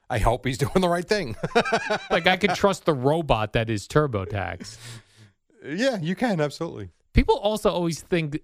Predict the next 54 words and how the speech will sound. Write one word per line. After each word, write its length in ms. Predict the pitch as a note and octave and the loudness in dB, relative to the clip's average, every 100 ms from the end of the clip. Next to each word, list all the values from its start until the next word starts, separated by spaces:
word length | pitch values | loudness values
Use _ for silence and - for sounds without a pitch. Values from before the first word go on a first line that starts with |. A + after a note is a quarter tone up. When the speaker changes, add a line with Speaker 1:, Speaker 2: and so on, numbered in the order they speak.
| - | -2
Speaker 2:
different 340 | D3+ C#3 D3 | -2 0 2
things 200 | C#3+ C3+ | 2 2
are 80 | C3+ | 0
deductible 640 | A2+ A2+ B2+ A#2+ B2 B2 A2 | 0 2 2 2 0 0 0
that 140 | G#2 | -2
are 80 | G2+ | -2
not 400 | G2+ G#2+ G#2 F#2+ | -2 0 0 -2
deductible. 500 | F#2+ F2 E2 - E2 | -8 -10 -12 -12 -8
Speaker 1:
I 80 | A2 | -6
know. 360 | A2 D#3 C#3 E2+ _ _ _ _ - | 0 0 -2 -8 _ _ _ _ -6
Speaker 2:
Like, 180 | C3+ A#2+ - | -4 -2 0
all, 220 | D#3+ D#3 | 0 0
uh, 80 | B2+ | -2
Gina 280 | A2+ E3 D3+ | 0 0 0
all 260 | C3+ C3+ | 0 0
the 60 | A#2+ | -2
time 220 | - F#2+ | -2 -2
will 80 | F#2 | -4
say 160 | - F2 | -6 -6
to 60 | |
me, 120 | F2 F2 | -8 -6
"Well, 120 | B2 | -6
you 100 | E3+ | -4
could 100 | D#3 | -6
deduct 320 | B2 D3+ - | -2 -2 -2
that 140 | G2+ | -6
for 100 | - | -4
your 100 | A2 | -6
job." 180 | G#2+ C#3 | -4 -6
I 40 | A#2+ | -4
go, 80 | E3 | -4
"No, 100 | C#4+ | -6
I 40 | - | -8
can't." 480 | - C3 G#2+ F3 | -8 -8 -8 -6
Speaker 1:
Well, 100 | F#3 | -2
there 120 | F#3 G#3 | 0 0
are 60 | |
things 220 | E3 F#3+ | -2 -2
you 120 | D3 D3 | -4 -4
can 180 | B2+ | -6
deduct. 340 | A2+ G#2 D#3+ C#3 | -6 -4 -4 -2
It 80 | A2 | -4
doesn't 260 | A#2+ B2+ | -4 -4
mean 140 | A#2 A2+ | -6 -6
that's 160 | - | -8
coming 340 | - C#3 A#2+ G#2+ | -8 -6 -4 -2
off 340 | A#2 A2 - - | -4 -4 -10 -10
what 140 | B2+ | -8
you 100 | A2 | -6
make. 460 | G2 B2 F2 - - _ | -6 -6 -8 -12 -20 _
There 120 | A#2+ A2+ | -4 -2
are 100 | G2+ | -4
certain 680 | - C3 B2+ A2+ G#2 F#2 - _ _ _ | -2 -4 -2 -6 -8 -10 -14 _ _ _
levels 800 | G#2+ G#2+ C3 B2 G#2+ F2+ E2 G2+ | -8 -4 -2 -2 -6 -8 -12 -12